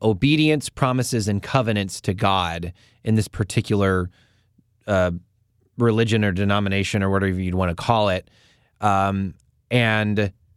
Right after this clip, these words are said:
that's exactly right, that our heart is what's changed because of a, a spiritual awakening. I like that phrase. When you believe and you instantly know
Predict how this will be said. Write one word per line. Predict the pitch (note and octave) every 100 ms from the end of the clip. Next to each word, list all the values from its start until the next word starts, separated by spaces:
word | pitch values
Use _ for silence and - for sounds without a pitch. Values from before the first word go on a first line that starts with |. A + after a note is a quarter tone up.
| _ _ _
that's | B2+ C3
exactly | C3 A2 C#3 D#3+ D#3
right, | A2 G2+ G2+ G#2
that | G#2+ G#2
our | G#2+ G#2+ F#2
heart | - - F#3 G#3+ D#3+
is | - B2 G#2
what's | G#2+ G2 -
changed | - - A2 F#2 F#2 -
because | - F#2 - A#2+ G#2+
of |
a, | G2+ G2 E2+
a | G2+
spiritual | - D3 D3+ C3 A#2+
awakening. | G#2+ A2 A#2 G#2 F#2+ F#2 G2
I | G2+
like | A2
that | G#2 F#2
phrase. | - A2 F#2+ F2 - - - -
When | A#2
you | A#2+ E3
believe | C3+ A#2+ G#2+ A#2+ D#3 B3 C4+ - _ _ _ _ -
and | B2+ B2+
you | B2
instantly | B2+ D3 - C#3 B2
know | A#2 A2 G#2 C3 G3+ A#3